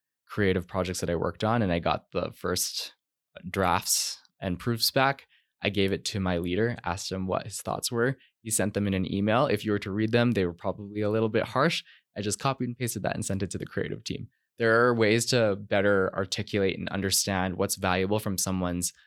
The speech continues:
visceral first comments and creating something that's constructive. And because of the relationship that I've built with the entire team, not just the creative team, I was actually really excited to be working with the same people again.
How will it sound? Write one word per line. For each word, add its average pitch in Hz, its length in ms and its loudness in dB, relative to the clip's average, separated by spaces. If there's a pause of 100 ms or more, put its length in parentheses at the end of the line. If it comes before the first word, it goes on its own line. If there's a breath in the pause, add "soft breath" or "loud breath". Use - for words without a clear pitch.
visceral 101 680 4
first - 720 2 (220)
comments 127 680 2
and 101 220 -2 (100)
creating 101 300 0
something 98 240 -4
that's 90 180 -2
constructive. - 560 -6 (420)
And 95 240 4
because 104 320 0
of 110 80 2
the 110 100 4
relationship 95 480 2
that 92 100 0
I've 90 140 0
built 92 240 2
with 101 220 -2
the 95 100 0
entire 120 420 2
team, 85 220 -2
not 90 160 -2
just - 160 -4
the - 60 -12
creative 90 380 -4
team, 143 300 0
I - 300 -20
was 104 80 0
actually 104 240 2
really 98 260 2
excited - 460 -2
to - 80 -6
be 87 200 -4
working - 400 -6
with 92 100 -6
the 90 80 -4
same 87 240 -4
people - 280 -12
again. - 320 -10